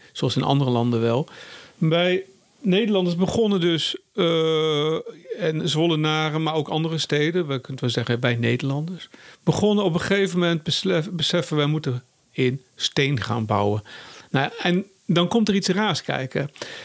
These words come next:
Bakstenen zijn helemaal niet uit die tijd. Bakstenen zijn niet een middeleeuwse uitvinding. Maar wat nou zo raar is, de baksteen bestaat al uit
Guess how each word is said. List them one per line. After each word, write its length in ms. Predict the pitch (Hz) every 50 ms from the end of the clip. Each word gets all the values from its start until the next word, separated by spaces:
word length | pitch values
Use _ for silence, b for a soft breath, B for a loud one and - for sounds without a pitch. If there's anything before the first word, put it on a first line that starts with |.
| B B B B B B
Bakstenen 1080 | - 196 151 143 139 190 247 247 247 - - - - 151 135 127 123 131 156 214 247 - - - _ - B B B B
zijn 300 | - - 214 240 226 190
helemaal 640 | 190 208 233 254 240 226 196 185 185 196 190 180
niet 180 | 175 196 202 -
uit 240 | 208 170 170 156 -
die 160 | 175 151 -
tijd. 340 | - 220 214 175 143 131 143
Bakstenen 520 | 185 190 - - - 220 214 208 202 160
zijn 220 | 156 190 196 190
niet 260 | 180 202 220 - - - - - -
een 120 | 277 180 165
middeleeuwse 540 | 180 190 180 170 175 175 160 143 - -
uitvinding. 760 | - 175 190 196 - - - 117 113 110 110 113 110 110 - - - - - - _ _ _ _ _ _ _ _ _ _ _ _ b b b b b b b b
Maar 160 | b 151 151 156
wat 140 | 185 208
nou 160 | 185 175 165 143
zo 80 | 147
raar 380 | 139 151 180 190 190 180 135 120
is, 200 | 131 139 - -
de 100 | - 160
baksteen 680 | 139 135 208 170 - - - - 147 147 156 185 -
bestaat 380 | 147 - - - 170 170 165 160
al 200 | 156 151 156 151
uit 180 | 156 147 147